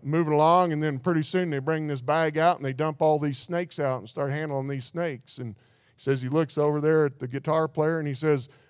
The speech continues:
"Where's the back door?" And he said, "I don't think they have one." He said, "Where do you think they want one?"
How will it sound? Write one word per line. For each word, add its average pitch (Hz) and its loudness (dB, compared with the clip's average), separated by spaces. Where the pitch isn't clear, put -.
"Where's 151 0
the 147 -4
back 165 4
door?" 156 4
And 113 -6
he 113 -8
said, 123 -2
"I 135 0
don't 147 -4
think 160 -4
they 139 -2
have 160 2
one." 123 -2
He 135 -4
said, 135 -6
"Where 143 0
do 151 -2
you 143 -6
think 160 -6
they 143 -4
want 170 -6
one?" 107 -14